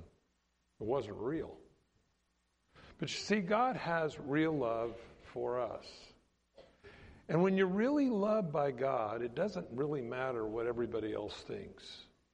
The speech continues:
You always have Him to fall back on. This morning, if you're not a believer, if you've never really put your faith, trust, and hope in Him, you are vulnerable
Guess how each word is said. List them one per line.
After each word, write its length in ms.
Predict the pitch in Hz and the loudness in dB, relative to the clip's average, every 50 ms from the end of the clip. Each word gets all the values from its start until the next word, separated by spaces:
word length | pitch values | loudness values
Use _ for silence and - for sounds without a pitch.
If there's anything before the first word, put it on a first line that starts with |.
| - | -6
You 120 | 135 123 131 | -2 0 2
always 280 | 131 139 135 123 - | 2 2 0 0 -4
have 300 | - 123 120 117 110 - | -4 -2 -2 -2 -4 -6
Him 320 | - - 117 104 104 98 90 85 - - - - - - _ | -8 -8 -8 -8 -8 -8 -10 -12 -14 -18 -20 -20 -20 -20 _
to 80 | - 107 | -20 -12
fall 240 | - - 110 104 101 | -4 -2 -2 -2 -2
back 380 | 98 101 104 98 98 - - - | -2 -2 -2 -2 -4 -6 -8 -12
on. 180 | 95 95 98 95 101 104 | -14 -14 -14 -14 -12 -12
This 220 | 110 - - - | -10 -10 -2 0
morning, 340 | 160 160 156 147 139 131 123 | 2 2 2 2 0 -2 -4
if 160 | 120 - - | -6 -6 -6
you're 80 | 151 147 | -4 0
not 160 | 151 147 139 | 0 0 0
a 40 | 117 | 0
believer, 560 | 110 113 113 117 117 120 113 110 98 90 - - - - - - - - - - - - _ _ _ - - | 0 -2 -2 0 -2 -2 -2 -4 -6 -6 -10 -14 -20 -20 -20 -20 -20 -20 -20 -20 -20 -20 _ _ _ -20 -2
if 60 | - | 0
you've 100 | 170 170 | 4 6
never 260 | 185 214 208 196 180 170 | 6 6 4 4 4 6
really 240 | 175 180 180 160 | 6 6 6 4
put 240 | 165 - - 156 - | 2 0 -2 -2 -2
your 100 | 139 117 | -4 -2
faith, 320 | - - 135 139 135 135 - | 2 2 2 2 2 -2 -2
trust, 300 | - 135 127 - - - | 0 0 0 0 -2 -6
and 80 | - | -6
hope 260 | - 107 123 113 - | -4 -4 -4 -2 -2
in 100 | 117 107 | -4 -6
Him, 340 | - - 123 131 120 117 117 | -6 -6 -6 -4 -4 -4 -4
you 240 | 117 117 139 160 175 | -2 -2 0 2 4
are 160 | 170 156 139 | 4 4 4
vulnerable 760 | 107 101 131 135 151 170 170 160 135 113 101 117 117 117 - | 2 0 0 0 0 0 0 -2 -2 -2 -2 -2 -2 -2 -2